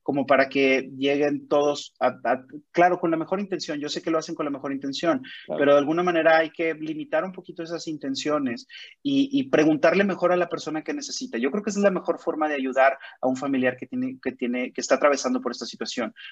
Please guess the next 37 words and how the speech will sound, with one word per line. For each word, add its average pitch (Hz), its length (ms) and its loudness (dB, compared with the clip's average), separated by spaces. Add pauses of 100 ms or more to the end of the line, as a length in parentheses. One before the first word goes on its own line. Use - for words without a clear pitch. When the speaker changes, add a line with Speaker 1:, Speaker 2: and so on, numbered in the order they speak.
Speaker 1:
¿Cómo 151 240 2
está? 151 420 2
¿Qué 143 140 -6
necesita? 143 760 0 (260)
A 131 80 2
veces 156 280 -2
lo 170 100 0
que 170 80 -8
necesitan 143 520 -8
es 143 100 -12
platicar 143 400 -4
con 139 160 -6
alguien. 165 420 -6
No 143 140 -2
necesitan 170 560 -2
que 160 100 0
les 139 160 -2
demos 143 300 -4
una 143 380 0
ozonoterapia 131 760 2
o 131 80 -2
que 127 160 -4
les 123 160 -6
regalemos 123 500 -4
un 127 100 -20
paquete 127 380 -6
de, 123 180 -2 (340)
de 120 160 -2
Inmunocal 131 720 4
o 127 160 0
de, 120 140 0 (100)
de, 117 320 -6
no, 170 320 -6
a 139 60 0
veces 156 220 -10
necesitan 180 380 -6
platicar 175 540 2